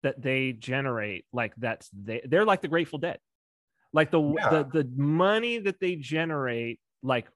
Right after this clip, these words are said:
Speaker 1: real money that's theirs, like, they're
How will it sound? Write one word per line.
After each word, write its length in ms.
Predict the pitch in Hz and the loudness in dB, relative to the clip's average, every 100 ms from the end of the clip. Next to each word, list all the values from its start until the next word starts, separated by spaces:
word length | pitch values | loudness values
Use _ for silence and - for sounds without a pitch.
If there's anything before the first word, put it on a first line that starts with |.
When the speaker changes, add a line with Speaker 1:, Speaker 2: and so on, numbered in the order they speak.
| 123 | -10
Speaker 1:
real 880 | 117 127 202 208 196 190 190 190 _ _ 135 | -4 0 2 4 4 4 2 -2 _ _ -2
money 420 | 131 160 160 151 | 2 4 2 0
that's 280 | 127 110 - | -2 -6 -10
theirs, 840 | 104 120 127 160 208 247 - - | -6 -2 2 2 0 -4 -12 -8
like, 220 | 147 147 139 | 0 2 4
they're 180 | 190 | 2